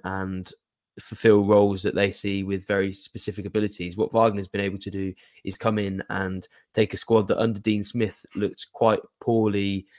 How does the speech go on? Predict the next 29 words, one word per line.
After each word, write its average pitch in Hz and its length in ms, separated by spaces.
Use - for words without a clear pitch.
assembled 95 680
and 92 440
quite 104 340
sort 113 220
of 101 140
mismatched 117 560
with 107 140
each - 180
other 92 420
and 101 160
make 107 180
them 104 140
look - 220
like 101 380
they've 107 180
actually 104 280
been 98 200
put - 160
together 98 480
perfectly 104 480
for 98 100
his 98 180
system. 87 460
And 90 420
the 113 60
fact - 200
that - 100
he's 104 180
made, 101 240